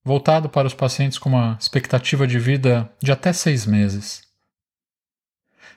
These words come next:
Diferentemente daquele primeiro paciente, esse daqui tinha um olhar tão sereno e um sorriso meigo no rosto, que combinados com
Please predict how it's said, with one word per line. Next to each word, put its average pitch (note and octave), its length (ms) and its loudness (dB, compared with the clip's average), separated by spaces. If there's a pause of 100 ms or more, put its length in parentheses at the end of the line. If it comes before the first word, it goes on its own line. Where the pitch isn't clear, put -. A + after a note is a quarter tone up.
Diferentemente C3 1200 0
daquele C3 300 0
primeiro C3 420 0
paciente, B2+ 840 -2 (1040)
esse D#3+ 220 0
daqui E3+ 320 2
tinha F#3 280 0
um E3+ 120 2
olhar D#3+ 480 2 (340)
tão G#3+ 180 -2
sereno C3+ 640 0 (800)
e D3 80 2
um D#3+ 60 2
sorriso D3 420 0
meigo C3 480 0
no A#2 100 -2
rosto, C3 580 -6 (1160)
que - 100 -6
combinados F3+ 600 2
com C#3+ 480 0